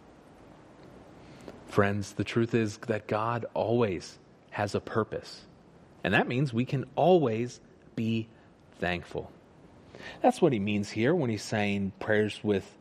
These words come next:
supplication and thanksgiving. It's saying, "God, I need your help.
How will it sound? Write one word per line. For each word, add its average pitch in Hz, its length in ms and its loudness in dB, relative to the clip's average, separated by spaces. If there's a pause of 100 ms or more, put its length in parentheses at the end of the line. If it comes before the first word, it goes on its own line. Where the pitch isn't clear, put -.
supplication 113 800 0
and 104 460 -2 (460)
thanksgiving. 117 680 0 (560)
It's - 100 -10
saying, 113 220 4
"God, 139 280 6
I 165 100 4
need 160 220 4
your 165 120 6
help. 147 420 4